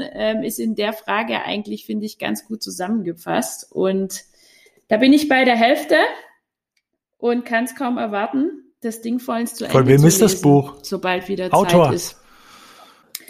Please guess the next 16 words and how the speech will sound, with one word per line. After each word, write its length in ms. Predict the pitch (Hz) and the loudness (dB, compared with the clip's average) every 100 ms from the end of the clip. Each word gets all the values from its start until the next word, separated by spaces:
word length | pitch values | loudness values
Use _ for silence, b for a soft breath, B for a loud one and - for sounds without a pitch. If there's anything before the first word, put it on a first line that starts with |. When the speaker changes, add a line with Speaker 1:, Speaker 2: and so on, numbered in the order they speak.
| B | B
Speaker 1:
Das 220 | 247 247 | 0 0
Buch, 380 | 254 294 269 370 - - - | 2 6 6 4 0 -8 -2
das 180 | 240 | 0
Buch 300 | 247 302 294 | 2 4 4
ist 180 | - 262 | 4 0
von 180 | 269 247 | 2 2
Holger 300 | 254 285 277 | 2 0 0
Volland, 600 | 285 311 226 175 180 - | 0 0 0 -2 -8 -14
Die 100 | - | -18
kreative 600 | - 233 262 262 269 269 262 | -10 -4 -2 -2 -2 0 0
Macht 320 | 226 233 - | -2 -4 -6
der 100 | 226 | -4
Maschinen, 800 | 220 - 202 180 143 - - _ _ | -4 -6 -8 -8 -8 -10 -14 _ _
vom 220 | - 220 | -8 -6
Belz 260 | 208 185 - | -2 -2 -4
Verlag. 520 | - 156 147 - - | -8 -8 -6 -10 -16